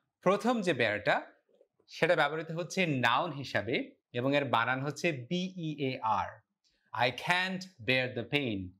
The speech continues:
মানে আমি ব্যথা সহ্য করতে পারছি না। আর সেকেন্ড যে bare-টা ছিল, বি এ আর ই, bare,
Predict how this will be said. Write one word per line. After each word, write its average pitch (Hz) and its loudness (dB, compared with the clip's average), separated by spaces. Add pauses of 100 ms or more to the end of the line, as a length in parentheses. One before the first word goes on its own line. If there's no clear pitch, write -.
(160)
মানে 117 2
আমি 120 0
ব্যথা 117 2
সহ্য 139 -6
করতে 135 -6
পারছি 117 0
না। 90 -8 (420)
আর 131 0
সেকেন্ড 240 0
যে 220 2
bare-টা 113 2
ছিল, 135 0 (440)
বি 208 2
এ 185 2
আর 135 4
ই, 123 -8
bare, 113 0